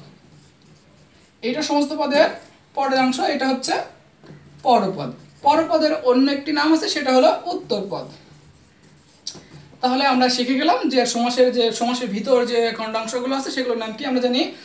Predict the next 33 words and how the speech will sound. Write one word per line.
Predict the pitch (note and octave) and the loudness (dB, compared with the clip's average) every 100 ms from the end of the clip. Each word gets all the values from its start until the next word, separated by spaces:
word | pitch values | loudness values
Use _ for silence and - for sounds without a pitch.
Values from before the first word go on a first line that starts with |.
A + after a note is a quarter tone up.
| - - | -12 -4
সমাস | A#3+ C4 | 0 0
প্রক্রিয়ায় | C#4+ C#4 C4 | -2 -4 -2
যে | B3+ A3+ | 0 -2
নতুন | C4+ C4+ | -2 -2
পদটা | B3+ B3 B3 | -2 -4 -6
তৈরি | C4+ | -6
হয় | D4+ C#4 | -4 -4
সেটা | A#3+ A#3 | -2 0
হলো | A#3 A#3+ A#3 - - - | 0 -2 -6 -20 -20 -10
সমস্ত | - B3 C#4 - D#4+ | 0 2 2 0 -2
পদ | D#4+ D#4 | 0 2
বা | C4 B3+ | 0 -2
সমাসবদ্ধ | A3+ G#3+ A3+ A#3+ D4 | -4 0 2 2 2
পদ, | D4+ E4 - - - | 2 2 0 -8 -2
এবং | A#3+ - | 0 2
সমস্ত | B3 C4 D4+ | 0 0 0
পদ | D4 A#3 | 0 0
ভাঙলে | A#3+ B3 | 2 2
যে | A#3+ | 2
বাক্যাংশটুকু | G3+ G3+ B3 C4 C4+ C4 | 2 -2 -6 -6 -6 -2
পাওয়া | D4+ D4+ | -2 0
যায় | D#4+ E4+ | 0 -2
সেটা | - A#3 A#3 | -4 -4 -4
হচ্ছে | A3+ - B3+ A3 | -4 0 2 2
ব্যাস | G#3 G#3+ | 0 -2
বাক্য | B3+ B3+ - D4+ F4+ | -4 -6 0 2 4
বা | C4+ G3 F3 | 2 0 0
বিগ্রহ | C#4 A#3+ A#3+ A3+ | 0 2 0 2
বাক্য, | A3+ A3+ - D#4 - - - - B3+ | 0 0 -2 0 0 -6 -20 -2 0
এবং | F#4+ C4 B3 - - - - - | 4 4 4 2 -2 -12 -12 0
সমস্ত | C#4 D#4+ - - E4+ | 2 4 2 -2 -2
পদের, | E4 D#4+ E4+ E4 | 0 2 2 2
আহ, | - - - - - B3 | 0 -8 -20 -20 -2 0